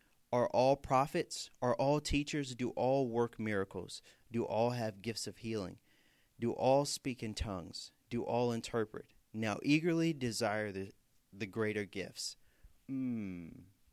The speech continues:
I didn't wanna read all of chapter fourteen, but I'm gonna say some things that have to do with chapter fourteen that you have to look in chapter fourteen, fourteen in order to find them. This is what this tells me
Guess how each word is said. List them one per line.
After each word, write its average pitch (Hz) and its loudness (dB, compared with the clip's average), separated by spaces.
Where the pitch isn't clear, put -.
I 117 -4
didn't 151 2
wanna 143 0
read 127 -4
all 110 0
of 113 -2
chapter 117 -8
fourteen, 117 -8
but 104 -4
I'm 104 -2
gonna 95 -4
say 123 -2
some 120 -8
things 107 -8
that 92 -8
have 107 -10
to 107 -12
do 104 -4
with 95 -4
chapter 95 -6
fourteen 98 -8
that 90 -10
you 101 -12
have 101 -12
to - -14
look 98 -12
in 95 -8
chapter 95 -10
fourteen, 107 -6
fourteen 110 0
in 95 -2
order 92 -2
to 95 -4
find 95 -6
them. 98 -10
This 147 6
is 170 0
what 131 4
this 117 2
tells 101 6
me 92 -2